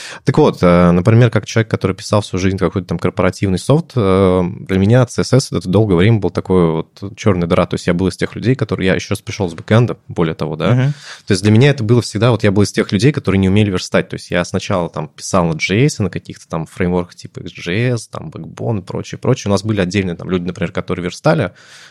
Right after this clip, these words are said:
Speaker 1: а мы просто прикручивали эти шаблоны. Вот, и на самом деле научиться C S S и верстать,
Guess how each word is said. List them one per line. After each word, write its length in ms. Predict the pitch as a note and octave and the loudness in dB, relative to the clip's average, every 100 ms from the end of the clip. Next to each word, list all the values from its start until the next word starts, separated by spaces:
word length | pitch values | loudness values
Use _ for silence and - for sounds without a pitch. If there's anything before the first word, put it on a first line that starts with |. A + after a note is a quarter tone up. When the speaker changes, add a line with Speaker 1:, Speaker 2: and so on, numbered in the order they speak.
| - | -6
Speaker 1:
а 60 | F#2+ | -2
мы 140 | B2 | 0
просто 280 | A2 G2+ - | 2 -2 -2
прикручивали 480 | F#2 G2+ G2 - E2 | -4 0 -2 -2 -6
эти 100 | - | -4
шаблоны. 480 | - F2+ E2+ D2+ A2 _ _ _ _ _ _ | -6 -2 -4 -4 -12 _ _ _ _ _ _
Вот, 220 | G2+ F2+ | 0 2
и 220 | G#2 A#2 - | 4 4 4
на 100 | A2 | 2
самом 260 | - C3+ | 4 6
деле 140 | B2 A#2+ | 6 6
научиться 420 | A#2+ - C3 - | 6 4 -2 -2
C 140 | - | -4
S 140 | A2 F3 | -2 0
S 220 | G3 - | 0 0
и 420 | G2+ F2+ F2 F#2 | 0 0 -2 -4
верстать, 420 | D2 G2+ - C#3+ | -4 -4 0 -2